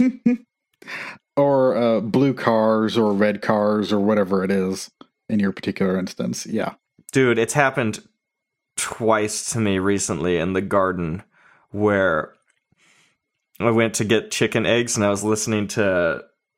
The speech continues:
Speaker 2: a book on Audible. And right as I reached in the coop to grab the eggs, something like the book said, like, and his, his, he looked like a little bird egg sitting there. It was just, ooh,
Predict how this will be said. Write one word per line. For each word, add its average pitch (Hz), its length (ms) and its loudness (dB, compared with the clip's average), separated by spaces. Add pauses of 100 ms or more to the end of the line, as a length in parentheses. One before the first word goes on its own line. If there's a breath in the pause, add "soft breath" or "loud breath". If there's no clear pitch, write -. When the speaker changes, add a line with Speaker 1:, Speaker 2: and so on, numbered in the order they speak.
(200)
Speaker 2:
a 92 180 -2
book 107 260 0
on 107 140 0
Audible. 107 540 0 (340 loud breath)
And 107 240 2
right 107 220 4
as 117 180 0
I 107 60 4
reached 113 560 -2
in 110 240 0
the 107 100 0
coop 113 320 -2
to 117 100 -2
grab 104 260 2
the 104 160 2
eggs, 87 440 -4 (140)
something 117 420 0
like 101 340 0
the 113 200 0
book 107 280 0
said, 110 200 0
like, 98 160 -2 (600 loud breath)
and 120 160 0
his, 123 280 0
his, 113 460 -4 (800)
he 127 180 -2
looked 131 260 0
like 127 180 0
a 120 60 2
little 117 260 2
bird 113 320 2
egg 95 260 -2
sitting 92 380 -2
there. 90 460 -2
It - 20 -6
was 113 200 -8
just, - 640 -8
ooh, 107 520 -2